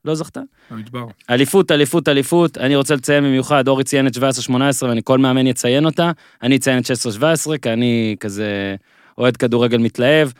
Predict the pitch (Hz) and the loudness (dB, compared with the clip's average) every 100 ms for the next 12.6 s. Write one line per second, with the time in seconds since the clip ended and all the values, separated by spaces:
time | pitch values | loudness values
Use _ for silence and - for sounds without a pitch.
0 | _ _ - 104 147 143 127 131 127 120 | _ _ -14 -4 -2 -2 -2 -2 -2 -2
1 | 135 123 117 - _ _ _ _ _ - | -2 -2 -4 -14 _ _ _ _ _ 0
2 | 127 127 120 123 110 131 156 156 - - | 2 2 0 0 2 2 2 -2 -6 -14
3 | _ - 120 127 120 - 120 120 113 113 | _ -10 -4 -2 -2 -4 -2 0 0 -2
4 | 110 110 107 104 117 117 120 120 123 117 | -2 -4 -8 -4 -4 -2 -2 -4 -6 -8
5 | 123 127 110 202 - 220 262 - - _ | -4 -4 -2 -4 2 4 4 -4 -20 _
6 | _ - 104 123 123 123 127 123 - 127 | _ -8 0 4 4 2 0 -4 -2 0
7 | 123 127 147 202 226 233 - 233 226 208 | 2 4 4 4 4 4 4 2 2 4
8 | 247 214 147 139 139 151 190 143 139 131 | 4 4 4 4 4 4 2 2 2 2
9 | 156 185 175 156 170 139 - 170 185 110 | 2 0 -4 -2 0 0 2 2 4 0
10 | - 110 139 147 143 139 147 143 135 123 | -4 -2 0 2 2 2 2 0 -2 -4
11 | 107 113 107 139 131 117 165 151 117 120 | -10 -12 -8 -4 -4 -2 -2 -2 -4 -6
12 | 113 110 113 107 104 | -4 -6 -8 -8 -8